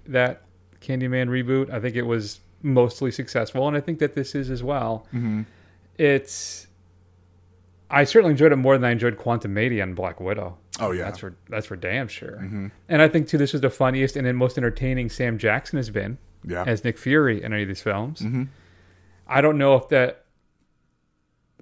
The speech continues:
Speaker 1: pulls him. It's like, that's not the same character at all. I don't know. But you know what? I haven't seen Secret Invasion,
Speaker 2: Not
Speaker 1: so
Speaker 2: by
Speaker 1: I have
Speaker 2: so
Speaker 1: no
Speaker 2: much.
Speaker 1: idea what, what he's gone through with that. All right.
Speaker 2: Yeah.
Speaker 1: So,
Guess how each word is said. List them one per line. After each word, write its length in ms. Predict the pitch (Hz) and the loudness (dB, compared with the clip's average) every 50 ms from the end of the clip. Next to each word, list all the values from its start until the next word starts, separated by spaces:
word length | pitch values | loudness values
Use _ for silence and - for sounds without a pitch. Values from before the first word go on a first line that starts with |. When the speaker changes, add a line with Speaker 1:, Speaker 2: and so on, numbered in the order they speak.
| _ | _
Speaker 1:
pulls 360 | - - - 135 123 139 123 - | -10 -4 -4 -2 0 0 -2 0
him. 240 | 143 139 135 123 | 0 0 0 -2
It's 100 | 120 - | -2 -2
like, 120 | 127 120 - | -2 0 0
that's 160 | - 117 - | 0 -2 -2
not 100 | 127 120 - | -2 -4 -4
the 60 | 123 | -6
same 320 | - - 127 120 117 117 107 | -6 -4 -2 -2 -2 -4 -6
character 680 | - - - - 131 143 160 165 160 - 190 185 185 185 | -10 -6 -2 0 2 2 2 0 -2 -2 -2 -2 0 0
at 80 | 180 | 0
all. 120 | 190 190 185 | -2 -2 -2
I 140 | - 131 131 | -2 -2 -2
don't 100 | 127 113 | 0 0
know. 100 | 104 104 | -2 -2
But 80 | 107 131 | 0 0
you 60 | 131 | 0
know 80 | 139 | 2
what? 100 | 143 143 | 2 2
I 80 | 139 139 | 4 2
haven't 220 | 147 156 143 139 | 2 2 0 -2
seen 460 | 123 - - 143 139 139 139 139 143 - _ | -6 -6 -4 -4 -2 -2 -2 -4 -6 -8 _
Secret 320 | - - 143 127 - 127 120 | -10 -8 -6 -6 -4 -4 -4
Invasion, 500 | 117 107 110 113 117 120 139 143 147 - - | -2 -2 -2 -2 -2 -4 -6 -10 -12 -10 -6
Speaker 2:
Not 200 | 110 101 98 92 | -6 -4 -4 -2
Speaker 1:
so 80 | 82 120 | -2 0
Speaker 2:
by 60 | 117 | 2
Speaker 1:
I 20 | 127 | 2
have 60 | 120 | 2
Speaker 2:
so 60 | 104 | 2
Speaker 1:
no 60 | 113 107 | 0 -2
Speaker 2:
much. 180 | 104 104 - 107 | -2 -2 -2 -2
Speaker 1:
idea 240 | 107 113 117 120 117 | -2 0 0 0 0
what, 320 | 113 117 120 120 - - | 0 -2 -2 -4 -4 -6
what 160 | - 131 117 110 | -4 -2 -2 -2
he's 120 | 113 104 | -2 -4
gone 240 | - 120 110 113 110 | -4 -4 -4 -4 -4
through 180 | - 127 123 | -4 -2 -2
with 120 | 113 113 104 | -2 -2 -2
that. 280 | 113 113 117 117 - - - | -2 -2 -2 -2 -4 -8 -10
All 80 | - 110 | -8 -6
right. 100 | 98 90 92 98 | -4 -4 -6 -6
Speaker 2:
Yeah. 80 | 95 90 - - - _ _ _ _ _ _ _ _ _ _ _ _ _ _ _ _ _ _ _ - | -10 -12 -16 -20 -20 _ _ _ _ _ _ _ _ _ _ _ _ _ _ _ _ _ _ _ -18
Speaker 1:
So, 640 | - - - 175 160 151 147 143 143 139 139 - - | -12 0 4 6 8 8 8 8 6 6 4 2 -2